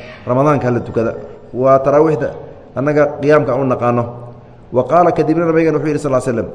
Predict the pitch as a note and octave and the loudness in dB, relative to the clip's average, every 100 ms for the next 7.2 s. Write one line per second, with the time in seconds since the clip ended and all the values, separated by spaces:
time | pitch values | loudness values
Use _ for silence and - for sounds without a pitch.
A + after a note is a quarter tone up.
0 | - - - - A#2+ B2 B2 D3+ C#3 A#2 | -16 -20 -14 -6 0 0 0 -2 0 0
1 | D3+ A#2 G#2 G2 E2+ - - - - - | -2 -2 -2 -4 -6 -12 -18 -20 -20 -20
2 | - - - D#3 F3 D#3 D#3 D3+ D#3 - | -20 -20 -4 0 2 4 4 2 -2 -10
3 | - - - - - - F#3 F3+ D#3 C#3+ | -16 -20 -20 -20 -20 -4 -2 2 2 2
4 | C3 B2+ - - - - - - - - | 0 -2 -4 -14 -18 -20 -20 -20 -20 -18
5 | - G3+ G3+ C#3+ D3+ D3+ D3+ D3+ C#3 C3 | -4 -4 -2 -2 -2 0 0 2 2 2
6 | C3 D#3 C#3+ B2 D3+ C3+ C3 C#3+ D3 C3+ | 4 2 2 0 0 0 -2 0 0 2
7 | D#3 D3 | 2 2